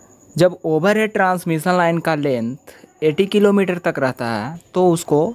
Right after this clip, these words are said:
शॉर्ट ट्रांसमिशन लाइन बोला जाता है। जब कंडक्टर का लेंथ एटी किलोमीटर से टू फिफ्टी किलोमीटर तक होता है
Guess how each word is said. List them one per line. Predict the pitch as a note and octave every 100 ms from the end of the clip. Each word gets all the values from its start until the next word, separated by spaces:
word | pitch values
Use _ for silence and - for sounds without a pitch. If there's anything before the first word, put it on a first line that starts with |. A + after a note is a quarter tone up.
| -
शॉर्ट | - E3+ F3+ F#3+
ट्रांसमिशन | F3 E3+ E3 D#3+ D3 C#3 C#3 C3
लाइन | A#2 D3 D#3
बोला | C#3 C#3+ D3
जाता | C#3 A2+ G#2+
है। | G#2 - _ _ _ _ _ _ - - - - - -
जब | D#3+ E3
कंडक्टर | E3 E3 D#3 - G3
का | G3+
लेंथ | E3 C#3 B2 B2 - - _ _ _
एटी | - D3+ G#3
किलोमीटर | G#3 G3+ G3 F#3 E3 C3+
से | - A2 - G#3 _ _ _ _ -
टू | A3
फिफ्टी | G#3 G3 G3+
किलोमीटर | G3 F#3+ F#3 D#3+ C#3 C3+
तक | C#3 -
होता | B2+ A#2+
है | B2